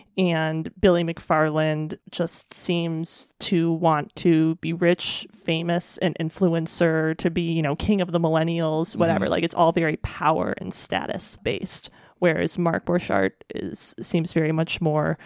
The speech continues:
Speaker 1: creativity based, you know, <laughs> whatever model of creativity we're dealing with, with him, but, you know.
Speaker 2: It'd be very funny to see them, uh, like, in a room <laughs> together having lunch.
Speaker 1: I
Speaker 2: It'd be
Speaker 1: wanna see Mark Borchardt making the movie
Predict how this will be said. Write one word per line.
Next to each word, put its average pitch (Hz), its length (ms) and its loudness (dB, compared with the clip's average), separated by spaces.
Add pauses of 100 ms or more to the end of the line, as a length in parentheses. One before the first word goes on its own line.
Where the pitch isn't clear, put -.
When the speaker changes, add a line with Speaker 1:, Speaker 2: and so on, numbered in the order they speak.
(520)
Speaker 1:
creativity 190 540 2
based, - 560 -6
you 202 100 -4
know, 98 180 -6 (220)
<laughs> 226 140 4 (100)
whatever 185 340 4
model 170 300 0
of 165 80 -4
creativity 170 560 2
we're 175 80 2
dealing 165 340 0
with, - 220 -4
with - 140 -4
him, - 260 -4
but, - 200 -4
you - 120 -8
know. - 260 -6 (100)
Speaker 2:
It'd 392 120 -10
be 392 100 2
very 113 300 2
funny 98 560 -2 (120)
to 87 520 2 (140)
see 101 220 -2
them, 82 380 -2
uh, 78 300 -2 (180)
like, 85 460 -4 (220)
in 85 100 -2
a 82 60 -6
room 82 220 -2
<laughs> - 20 -8
together 165 640 2
having 127 300 0
lunch. 120 280 2
Speaker 1:
I 214 60 8
Speaker 2:
It'd - 20 6
be - 20 4
Speaker 1:
wanna 294 160 4
see 254 260 -2
Mark 202 280 2
Borchardt 180 480 0
making 175 560 -6 (100)
the 175 140 -6
movie 170 560 -6